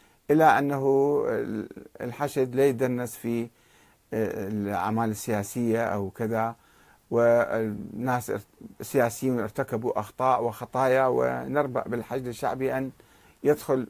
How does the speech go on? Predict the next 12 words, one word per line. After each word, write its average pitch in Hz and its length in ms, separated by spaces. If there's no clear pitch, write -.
مع 131 300
هؤلاء. 147 280
يعني 180 240
في، 196 560
آه، 113 460
نوع 156 260
من 131 160
الضغط 131 360
في - 60
الحقيقة، 95 520
ولكن 120 320
الكلام 113 500